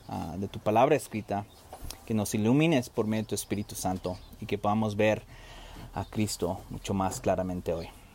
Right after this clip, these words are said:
Ok, ¿a-, ¿alguien sabe cómo refinaban la plata en, en los tiempos bíblicos? ¿No? Ok, se los digo. Era bien interesante porque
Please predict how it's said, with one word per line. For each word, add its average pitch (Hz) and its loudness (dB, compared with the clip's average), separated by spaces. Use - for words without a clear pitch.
Ok, 139 4
¿a-, 160 10
¿alguien 202 6
sabe 175 8
cómo 185 4
refinaban 143 4
la 117 2
plata 120 4
en, 104 -2
en 101 -2
los 107 0
tiempos 113 2
bíblicos? 123 0
¿No? 135 2
Ok, - -10
se - -2
los 104 2
digo. 135 8
Era 165 12
bien 226 10
interesante 208 8
porque 127 8